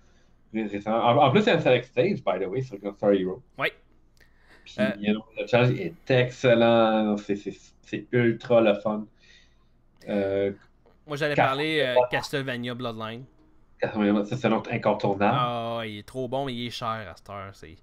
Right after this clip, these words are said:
Speaker 2: ça, c'est, ça, c'est le hic, là,
Speaker 1: Ouais.
Speaker 2: qui me gosse, là, c'est qu'il y a plusieurs jeux sur Genesis qui ont jamais ressorti. Puis là, c'était comme, ah.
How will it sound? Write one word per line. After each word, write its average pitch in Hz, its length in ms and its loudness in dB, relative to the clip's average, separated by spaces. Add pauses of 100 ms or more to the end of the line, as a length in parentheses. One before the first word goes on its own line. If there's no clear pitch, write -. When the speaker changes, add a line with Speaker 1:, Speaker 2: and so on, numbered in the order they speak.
(600)
Speaker 2:
ça, - 160 -10
c'est, 156 260 -10
ça, 240 160 -12
c'est 165 120 -14
le 139 60 -14 (200)
hic, 180 180 -14 (100)
là, 117 60 2
Speaker 1:
Ouais. - 180 4
Speaker 2:
qui 139 120 -8
me 131 120 -8
gosse, 151 340 -2
là, 165 120 -6
c'est - 140 -16
qu'il - 120 -18
y 123 40 -6
a - 20 -20
plusieurs 160 400 -2
jeux 165 140 -10
sur 131 180 -14
Genesis 131 340 -10
qui - 120 -12
ont 104 100 -10
jamais 131 220 -10
ressorti. - 580 -14 (640)
Puis 143 120 -18
là, 156 120 -2
c'était 143 160 -14
comme, 120 220 -8 (340)
ah. 101 480 -12